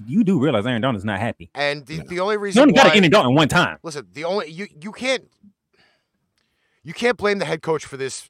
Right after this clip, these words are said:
Speaker 2: this Q B carousel that they've had, okay? Because right before the season starts last year, who's the one who took his ball and went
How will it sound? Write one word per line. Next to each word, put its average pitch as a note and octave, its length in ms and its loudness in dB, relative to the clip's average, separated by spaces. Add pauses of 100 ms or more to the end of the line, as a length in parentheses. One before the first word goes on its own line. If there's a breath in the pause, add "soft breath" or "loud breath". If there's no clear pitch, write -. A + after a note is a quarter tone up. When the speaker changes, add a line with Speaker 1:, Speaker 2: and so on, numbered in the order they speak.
Speaker 2:
this - 380 -10 (580)
Q E3+ 220 -10
B D3 120 -12
carousel B2 520 -6
that F#2+ 100 -14
they've F#2+ 160 -18
had, E2+ 160 -16 (800)
okay? C#3+ 380 -6 (520)
Because E3 340 -6
right F3+ 300 -2
before G3 340 -4
the F3 80 -6
season F3+ 380 -10
starts - 580 -6 (500)
last D3 540 -2
year, G3+ 420 -4 (720)
who's G3+ 180 -4
the A3 80 0
one F#3+ 240 0
who F3 100 -2
took - 200 -8
his D#3 120 -10
ball D3 360 -2
and A2 240 -10
went B2 200 -10